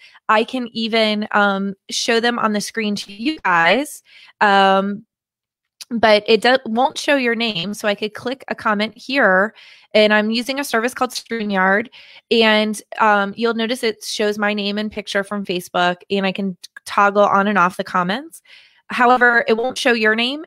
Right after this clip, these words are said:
unless you give StreamYard pres-, permission. Um, but you don't have to. You can always just put your name in the comment, um, and I'll ask, you know, answer your questions and comments if you don't wanna give another service access to your Facebook. So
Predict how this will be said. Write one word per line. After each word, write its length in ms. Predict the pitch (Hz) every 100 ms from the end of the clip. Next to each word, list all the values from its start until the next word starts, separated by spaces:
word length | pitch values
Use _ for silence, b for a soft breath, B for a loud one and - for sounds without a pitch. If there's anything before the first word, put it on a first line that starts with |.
| -
unless 320 | 214 208 220
you 80 | 214
give 160 | 202
StreamYard 800 | 196 202 196 185 - 196 190 180
pres-, 200 | - 185 - _ _ _ -
permission. 680 | 226 214 277 190 170 202 277 b b b b
Um, 560 | 214 208 196 196 196 208 _ _ -
but 160 | 220 247
you 80 | 247
don't 160 | 254
have 240 | 233 202 -
to. 300 | 185 151 170
You 80 | 214
can 140 | 262
always 180 | 233 220
just 160 | 220 -
put 160 | 196
your 80 | 190
name 180 | 180 170
in 100 | 175
the 60 |
comment, 460 | 170 180 175 214 269 _
um, 260 | 190 180 175
and 120 | 185
I'll 220 | 180 175 - -
ask, 340 | - 185 180 - _
you 140 | 214 196
know, 140 | 175
answer 260 | 170 196 196
your 100 | 175
questions 500 | 170 170 170 165 170
and 120 | 160
comments 440 | 170 165 165 170 -
if 140 | 180
you 60 | 185
don't 120 | 170
wanna 220 | 165 165
give 260 | 156 175 165
another 540 | - 175 170 170 165 - b b _ _
service 420 | - 202 180 175
access 300 | 185 - 180
to 60 | 180
your 60 |
Facebook. 480 | 165 160 - - -
So 380 | - 190 175 -